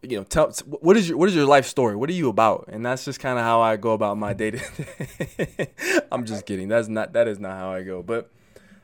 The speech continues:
Ari, I'm glad to have you here on the, on the show. I'm glad that we had the opportunity to connect.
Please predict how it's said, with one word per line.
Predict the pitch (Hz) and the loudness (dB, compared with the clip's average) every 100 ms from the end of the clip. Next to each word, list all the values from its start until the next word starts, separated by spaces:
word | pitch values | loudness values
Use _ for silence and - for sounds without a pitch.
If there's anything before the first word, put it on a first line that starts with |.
| _ - | _ 0
Ari, | 151 156 | 2 4
I'm | 147 | 4
glad | 135 147 151 127 | 4 2 2 -4
to | |
have | 131 135 | 0 0
you | 127 | 0
here | 120 123 | -4 -2
on | 120 117 | -2 -2
the, | 113 107 | -2 -2
on | 107 113 | -4 -8
the | |
show. | 104 123 117 107 | -8 -4 -2 0
I'm | 101 | -2
glad | 98 107 113 107 | -4 -2 -2 -2
that | 107 104 95 | -2 -2 -4
we | 107 110 | -8 -8
had | 104 107 95 | -6 -8 -8
the | 98 | -10
opportunity | 104 - 101 101 | -10 -14 -14 -14
to | |
connect. | - 101 110 110 | -12 -6 -6 -6